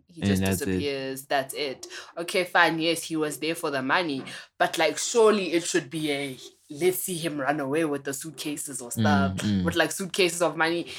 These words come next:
Speaker 1: He's there in the study, he's smoking people's cigars, doing things, no one catches him.
Speaker 2: Yeah.
Speaker 1: Like
Speaker 2: But I mean, he, he, he was, you know, in trying to unlock the safe and all of that kind of
Speaker 1: Yeah.
Speaker 2: stuff. So I think they could have built on that.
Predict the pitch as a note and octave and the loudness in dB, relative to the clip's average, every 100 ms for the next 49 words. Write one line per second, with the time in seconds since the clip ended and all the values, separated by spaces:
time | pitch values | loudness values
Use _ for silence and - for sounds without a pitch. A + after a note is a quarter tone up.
0 | - - - G3+ E3+ G3 G#3 G3+ F3 - | -16 -12 -4 -4 2 4 6 6 4 6
1 | F3+ F3 F#3+ E3 F3 - F#3+ F#3 F#3 - | 6 6 0 -4 -6 -2 0 0 -4 -8
2 | G3 F#3+ F#3 E3+ D#3+ E3 E3+ D#3+ C3+ E3 | -4 -2 -2 -2 2 4 4 2 -2 -2
3 | G3 F#3 G3 E3 F3 G#3+ A3+ G#3 A3 A3 | -2 -4 -6 -4 2 6 6 6 2 4
4 | G#3+ F#3 D3+ B2 G2 - - - G#2+ G2 | 0 0 -2 -2 -8 -16 -10 2 4 6
5 | F#2+ G#3 - - - - - - D#3 D#3 | 8 10 10 4 -8 -14 -20 6 12 12
6 | E3+ E3+ - E3+ C#3 C3+ C3+ - A2 B2+ | 12 12 12 8 8 10 10 10 8 10
7 | A#2+ C#3+ C#3+ A2+ A2+ G#2+ G#2 G#2 G2+ F2 | 12 12 12 10 4 6 4 2 -2 -4
8 | - - - - B2+ B2 A#2+ B2+ A#2+ - | -10 -20 -10 4 4 6 6 6 6 4
9 | G2+ - B2 A#2 A#2 A#2+ A2+ F#2 F#2 A2+ | -2 0 0 0 0 0 -2 -4 -2 0
10 | G#2+ - G4 B4 C4+ E3 B2+ G2 G2 - | 2 4 6 10 12 12 12 8 2 -4
11 | - _ _ _ _ - E3+ D#3 A3+ G3+ | -14 _ _ _ _ 8 10 12 12 12
12 | E3 C#3 C#3 C#3 A2+ - - - _ A#2+ | 12 8 8 6 4 0 -20 -20 _ 10
13 | C3+ C3 - G#2+ F#2+ G#2 F#2 E2+ | 10 10 6 0 2 2 2 -4